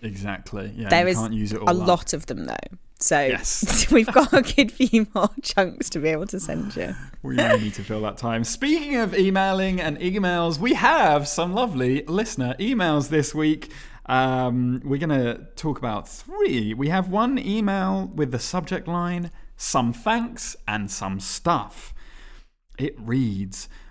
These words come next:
Speaker 1: "Roland and Isabel, I've been meaning to email you for weeks and years before that to express my continued gratitude for your joy of a podcast."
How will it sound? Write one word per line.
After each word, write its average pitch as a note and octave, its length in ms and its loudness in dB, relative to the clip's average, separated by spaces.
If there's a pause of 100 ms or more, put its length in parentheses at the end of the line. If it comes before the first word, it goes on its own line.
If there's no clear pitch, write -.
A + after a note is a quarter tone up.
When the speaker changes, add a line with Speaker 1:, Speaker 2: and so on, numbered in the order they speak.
(160)
Speaker 1:
"Roland A3+ 600 4
and G3+ 460 0
Isabel, C#3+ 640 4
I've C3 120 0
been E3 140 2
meaning G#3 300 4
to A#2+ 180 -6
email A2+ 260 0
you B2 200 0
for - 140 0
weeks G3 540 -4
and F#3+ 200 2
years E3 440 2
before D3+ 440 0
that G#2 300 -6
to B2+ 100 -4
express D3 480 -2
my C#3+ 140 2
continued G#3 680 -2
gratitude A#2 580 -4
for - 120 -6
your G#2+ 180 -2
joy C3 500 0
of B2 140 -4
a C3 60 -4
podcast." - 640 -8